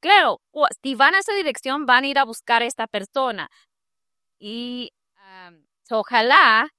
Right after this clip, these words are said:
que ellos se den cuenta que no es el mismo persona, porque les voy a decir que muchas veces inmigración no nomás te aparece la primera vez y toca la puerta.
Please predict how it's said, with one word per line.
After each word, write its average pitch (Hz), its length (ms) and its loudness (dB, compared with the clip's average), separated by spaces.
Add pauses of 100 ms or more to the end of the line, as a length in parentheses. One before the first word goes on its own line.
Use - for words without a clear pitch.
(300)
que 240 180 0
ellos 262 220 0
se 269 60 -10
den 226 160 -8
cuenta 240 360 -4
que 220 140 -10
no 214 120 -6
es 226 100 -8
el 233 100 -6
mismo 226 220 -10
persona, 285 320 -2
porque 269 240 -4
les 285 160 -2
voy 453 120 0
a 427 40 -2
decir 339 240 -6
que 262 100 -4
muchas 311 300 -6
veces 302 240 -6
inmigración 254 420 -6
no 415 140 0
nomás 330 200 2
te 311 60 -6
aparece 247 380 0
la 233 100 -2
primera 214 320 -4
vez 233 160 -4
y 220 80 -18
toca 220 220 -6
la 175 100 -2
puerta. 214 380 -4